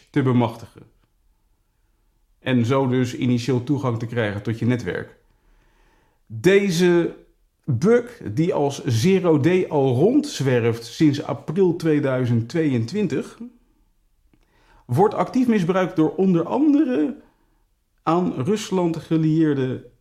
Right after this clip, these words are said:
hackers. Nou, afgelopen week is er een, eh, update voor uitgekomen. Dus als je gebruik maakt van Microsoft driehonderdvijfenzestig, dan zou ik in ieder geval zorgen dat je als een speer al je clients nu gaat updaten. Want,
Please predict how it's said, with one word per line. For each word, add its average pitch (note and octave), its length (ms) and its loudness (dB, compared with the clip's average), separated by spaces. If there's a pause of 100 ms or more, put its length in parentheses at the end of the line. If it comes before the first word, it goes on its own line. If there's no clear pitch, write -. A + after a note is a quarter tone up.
hackers. - 460 -10 (1900)
Nou, E3 180 2
afgelopen G#3 420 2
week A3 200 2
is F3+ 140 0
er F3+ 140 2
een, D#3 240 6
eh, C3 160 0
update A3 400 2
voor G#3 160 -2
uitgekomen. G#3 640 -2
Dus E3+ 260 -4
als F3+ 320 -2
je D#3+ 80 -4
gebruik D3 400 0
maakt C3 300 0
van B2 200 -2
Microsoft B2 360 -2
driehonderdvijfenzestig, A2+ 840 -2
dan G#2+ 340 -2
zou B2 280 -2
ik A2 100 -4
in A2+ 60 -4
ieder D#3+ 140 -2
geval C#3+ 200 -6
zorgen A#2 340 -4
dat A2 200 -4
je - 80 -20 (200)
als C#3+ 200 0
een A2+ 140 2
speer F3+ 640 -4
al D#3 200 -2
je A#2+ 220 -2
clients C3 540 0
nu C3+ 260 2
gaat G#2+ 300 -8
updaten. F3 520 -4 (1400)
Want, E3+ 600 0